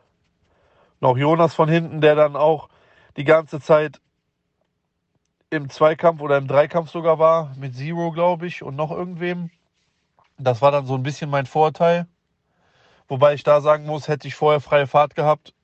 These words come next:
und hätte nicht mit Exo und Daniel kämpfen müssen, die dann noch nicht in der Box waren, ähm, dann hätte ich, glaub ich, da schon ein bisschen mehr Vorsprung gehabt.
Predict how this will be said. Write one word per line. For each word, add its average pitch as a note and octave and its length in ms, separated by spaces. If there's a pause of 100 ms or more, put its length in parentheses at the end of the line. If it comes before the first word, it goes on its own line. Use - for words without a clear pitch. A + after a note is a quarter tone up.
(120)
und C3 180
hätte C#3+ 240
nicht C#3 180
mit C#3 140
Exo D3 300
und C#3+ 80
Daniel D3 320
kämpfen D3+ 380
müssen, D3 280
die C#3 80
dann C#3+ 120
noch C3+ 160
nicht C#3+ 160
in D#3 60
der D#3 100
Box D#3 280
waren, D#3 260 (920)
ähm, C#3 520
dann C3 100
hätte C3+ 220
ich, C3 80
glaub C#3+ 180
ich, C3 80
da C#3+ 160
schon C#3 200
ein - 20
bisschen C3+ 260
mehr C3 160
Vorsprung C#3 400
gehabt. C3+ 380